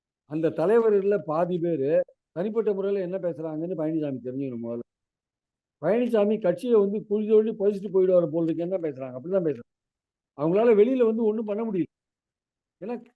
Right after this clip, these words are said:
கட்சி சின்னம் அங்க இருக்கு சார், அதை விட்டு வெளில போக முடியாது. அ, ஓ பி எஸ் நம்பி வெளில போக முடியாது. கட்சி ஒரு ஒண்ணா இருந்தா பெட்டர்னு நினைக்கிறாங்க.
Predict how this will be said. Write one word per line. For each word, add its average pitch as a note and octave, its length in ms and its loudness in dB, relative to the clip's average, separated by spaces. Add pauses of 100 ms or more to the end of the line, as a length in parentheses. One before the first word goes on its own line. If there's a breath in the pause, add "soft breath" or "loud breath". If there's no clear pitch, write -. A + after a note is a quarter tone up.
கட்சி B3+ 280 -4
சின்னம் A3+ 300 -2
அங்க F#3+ 180 0
இருக்கு F3+ 240 0
சார், E3 240 -2
அதை E3 180 -2
விட்டு F3+ 280 -2
வெளில F#3 160 -2
போக F3+ 140 -6
முடியாது. D3+ 500 -2 (1000)
அ, F#3+ 140 0
ஓ G#3+ 200 6
பி A#3+ 80 -4
எஸ் G#3 160 0
நம்பி G3 200 -4
வெளில F#3 240 0
போக E3+ 140 -6
முடியாது. D#3 520 -4
கட்சி D#3 240 -12
ஒரு G#3+ 200 -4
ஒண்ணா G3+ 260 -4
இருந்தா A3 240 -4
பெட்டர்னு F#3 480 -6
நினைக்கிறாங்க. F#3 600 -6